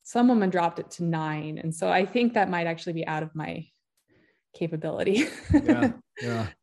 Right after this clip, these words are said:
Speaker 1: Uh, but I'd still love to do it and, and still try to do it, you know, to see, to challenge myself and to maybe do it in the, the two-week range.
Speaker 2: Okay, cool, cool. Well, Jill, this has been fascinating.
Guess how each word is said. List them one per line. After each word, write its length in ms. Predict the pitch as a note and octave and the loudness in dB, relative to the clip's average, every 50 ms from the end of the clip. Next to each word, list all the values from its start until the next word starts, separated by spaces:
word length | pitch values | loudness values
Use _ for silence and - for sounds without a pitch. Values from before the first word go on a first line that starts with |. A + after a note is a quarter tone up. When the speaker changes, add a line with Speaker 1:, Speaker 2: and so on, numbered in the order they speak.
| _ - - | _ 0 2
Speaker 1:
Uh, 360 | A3 G#3 G3+ G3+ G3 F#3+ - | 4 6 6 6 6 6 4
but 120 | G#3 A#3+ D4+ | 4 4 6
I'd 140 | E4 E4 E4 | 6 4 4
still 200 | - C4 G#3 F#3+ | 4 4 4 6
love 180 | F3+ E3+ E3+ - | 4 2 0 -2
to 80 | D#3+ | -6
do 220 | D#3 - D#3+ D#3+ D#3 | -6 -4 -4 -2 -2
it 200 | D#3 D#3+ - - | -2 -2 -2 -2
and, 180 | G3 G3 G3 - | -4 -2 0 2
and 200 | G#3 A3 A3 A3 | 2 2 2 0
still 260 | - - A#3 G#3 G3+ | 0 2 2 2 2
try 240 | G3+ - A3+ F#3+ F3+ | 2 0 2 2 2
to 60 | F3+ | 0
do 160 | E3+ F3 E3+ | 0 0 0
it, 180 | E3 E3 - - | 0 -2 -2 -4
you 120 | E3+ E3+ D#3+ | -6 -8 -6
know, 180 | D#3 D#3 D#3+ D#3+ | -6 -6 -6 -8
to 60 | F3 | -8
see, 480 | E3 - - E3 D#3 D3+ D3+ D#3 - - _ _ _ _ _ _ _ _ _ _ _ - - - | -10 -6 -4 -4 -4 -4 -4 -6 -10 -14 _ _ _ _ _ _ _ _ _ _ _ -20 -16 -8
to 100 | - A3 G3 | -6 -6 -4
challenge 460 | - - A3 G3 F3 E3 E3 D#3+ - | -2 0 0 2 4 2 2 0 0
myself 580 | E3 D#3+ E3 E3 - E3 D#3 - - E3 D#3+ - | -4 -4 -4 -4 -4 -4 -4 -2 -4 -6 -6 -6
and 300 | E3+ E3 E3 - E3+ E3 - | -6 -6 -6 -6 -8 -10 -6
to 120 | - F3 | -4 -2
maybe 240 | F3 E3 D#3+ E3 D#3+ | -2 -2 -2 -2 -2
do 160 | E3 D#3+ D#3+ | -2 -2 -2
it 100 | D#3 D3+ | -2 -2
in 80 | D#3 D#3 | -4 -4
the, 140 | D#3 D#3+ D#3+ - - - F3+ - _ _ _ | -6 -6 -8 -12 -16 -20 -20 -20 _ _ _
the 140 | F3 E3+ E3 | -6 -6 -6
two-week 500 | - - - E3 D#3 D#3 D3+ D#3 - - | -4 -2 -2 -2 -2 -2 -4 -6 -6 -6
range. 500 | E3 D#3 D#3+ D#3+ D#3+ E3 E3 D#3+ - - _ _ _ _ - | -6 -6 -4 -4 -6 -6 -6 -8 -12 -16 _ _ _ _ -12
Speaker 2:
Okay, 340 | G#2+ - A2 G#2 G2 E2+ - _ _ _ _ | -10 -6 -6 -6 -6 -6 -10 _ _ _ _
cool, 340 | - - A#2 A2 A2 G#2 - - _ _ _ _ _ _ _ _ | -8 -4 -2 0 0 -2 -2 -6 _ _ _ _ _ _ _ _
cool. 340 | - - A#2 A2+ A2 G#2+ G2+ - - - - - - - - - - - - - - - - - - _ _ _ _ | -2 0 2 2 2 2 0 -4 -10 -20 -20 -20 -20 -18 -18 -18 -18 -18 -18 -20 -20 -20 -20 -20 -20 _ _ _ _
Well, 420 | E3+ F3+ F#3 F#3 F3+ F3 E3 - - B2 | 4 6 8 8 8 8 6 4 2 2
Jill, 280 | B2 D#3+ F#3 G3 F#3 | 6 8 10 10 10
this 200 | D3 D#3 D#3+ - | 10 8 6 6
has 100 | - D3+ | 4 4
been 180 | C3 E3+ E3 D#3+ | 4 6 6 6
fascinating. 800 | - - C#3 C#3+ D3 C#3+ - D#3 D3 D3 C#3+ C3+ B2+ B2+ B2 | 6 6 4 4 4 4 2 2 2 2 2 2 2 0 0